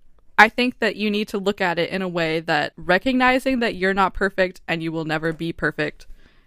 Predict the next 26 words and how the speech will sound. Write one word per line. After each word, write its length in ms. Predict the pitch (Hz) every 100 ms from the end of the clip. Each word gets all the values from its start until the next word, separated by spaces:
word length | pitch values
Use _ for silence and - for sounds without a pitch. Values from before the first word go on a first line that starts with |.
| _
is 360 | 190 170 160 - _ _ _ _
a 80 | 175
freeing 480 | - 190 175 151 160
thing. 380 | - 110 - - _ _ _
It 160 | 196
relieves 520 | 175 190 208 233 208 208
you 400 | 208 190 185 220 _ _
of 160 | 190 180
the 80 | 170
pressures 800 | - 196 190 - 170 160 156 - _ _ _
that 160 | 208
you 340 | 151 185 214 240
yourself 600 | 226 208 - - 165 -
have 260 | - 180 -
put 240 | - - _ _ _ _ -
on 180 | 170
you. 200 | 143 - 196 _ _ _ _
Nobody 280 | 180 220 269
else 240 | 240 240
is 160 | 220 190
really 220 | 190 185
expecting 560 | 180 - - 226 - 180
you 140 | 175
to 100 | -
be 120 | 160
perfect 600 | 151 - 160 131 - -